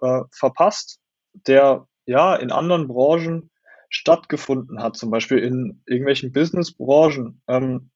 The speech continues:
die werden sich jetzt sicherlich den ein oder anderen Flug nach China sparen und werden das Ganze einfach mit einer Videokonferenz lösen.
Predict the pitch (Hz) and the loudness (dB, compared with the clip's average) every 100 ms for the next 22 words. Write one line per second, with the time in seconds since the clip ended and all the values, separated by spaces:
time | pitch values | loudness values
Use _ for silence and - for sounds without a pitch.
0 | _ - 123 131 156 147 147 131 139 - | _ -6 2 2 2 0 -2 -2 -2 2
1 | 175 180 - - - 131 120 123 160 156 | 2 2 0 -8 -2 -2 0 0 2 2
2 | 135 139 147 127 - 143 180 - 131 123 | 2 0 -4 -6 -4 -2 -4 -2 0 0
3 | - - - - 165 165 156 - 107 123 | -4 -12 -8 -2 2 2 2 0 0 2
4 | 170 151 139 139 131 117 127 147 139 - | 2 2 2 0 -4 -6 0 2 2 -2
5 | 135 135 147 147 190 175 139 135 123 113 | -8 -8 -4 0 4 6 4 0 -2 -4
6 | 110 - 113 110 104 | -4 -8 -10 -8 -10